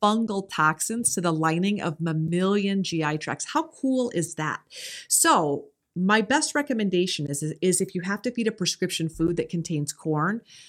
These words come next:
throw a handful of chlorella into your pet's bowl to help prevent the absorption of mycotoxins present in the food. So obviously, if you're going to consume grains, you're going to be consuming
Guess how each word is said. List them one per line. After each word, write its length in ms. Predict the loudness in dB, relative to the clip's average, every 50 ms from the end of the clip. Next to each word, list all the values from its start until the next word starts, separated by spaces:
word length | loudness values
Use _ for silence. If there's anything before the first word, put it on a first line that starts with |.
| -20 -20 _ _
throw 360 | -8 0 4 4 6 6 4
a 60 | 2 0
handful 640 | 0 0 0 0 0 -2 -2 -2 -2 -2 0 2
of 460 | 2 4 4 2 2 0 -4 -10 -18 _ _ _ _ _ _ -6
chlorella 640 | 0 2 4 4 4 4 4 2 2 0 0 -2 -6 _ _
into 280 | 0 2 2 2 0 0
your 160 | 0 0 -2
pet's 300 | -2 -4 -4 -6 -6 -4
bowl 440 | -2 0 0 2 0 0 -2 -4 -4 -4
to 300 | -2 0 0 0 0 -2
help 500 | -4 -6 -2 0 0 0 0 -2 -8 -8
prevent 720 | -4 -2 -2 -2 0 0 -2 -2 -2 -4 -8 _ -18 -20 _ _ _ _ 2
the 140 | 4 4 4
absorption 680 | 4 4 4 4 4 2 2 0 -2 -2 -2 -2 -4
of 160 | -4 -4 0
mycotoxins 760 | 0 0 0 0 -2 -4 -2 0 -2 -2 -2 -2 -6 -6 -6
present 280 | -6 -6 -6 -4 -6 -6
in 80 | -6
the 80 | -8 -8
food. 280 | -8 -8 -8 -8 -8 -6
So 80 | 0 0
obviously, 280 | 2 2 2 0 0 0
if 60 | 0
you're 80 | 0
going 320 | -2 0 0 2 2 2 2
to 80 | 0
consume 400 | 0 -2 -2 0 0 0 2 0
grains, 640 | 0 2 2 2 2 2 2 2 0 0 0 0 0 2
you're 240 | 4 4 6 4
going 300 | 6 4 4 4 4 2
to 80 | 2 2
be 140 | 0 -2 -2
consuming 800 | -2 -2 0 0 2 2 0 0 0 0 0 -2 -4 -6 -10